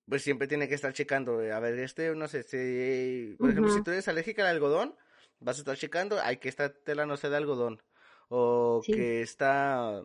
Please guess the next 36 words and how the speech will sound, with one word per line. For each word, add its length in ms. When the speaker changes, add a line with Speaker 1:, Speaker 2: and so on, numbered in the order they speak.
Speaker 1:
"estas 280
sábanas 380
son 120
de 60
algodón, 380
no, 200
no 160
las 180
quiero". 360
Bueno, 220
no 100
es 80
que 100
no 60
las 160
quiera, 220
no 120
las 180
puede 160
utilizar. 520
Entonces, 680
a 100
veces, 680
eh, 760
hay 260
materiales 720
también 520
que 500
nos 280
dañan 360
la 220
piel 320
o 120
nos 240
Speaker 2:
Ujú. 360
Speaker 1:
dañan 180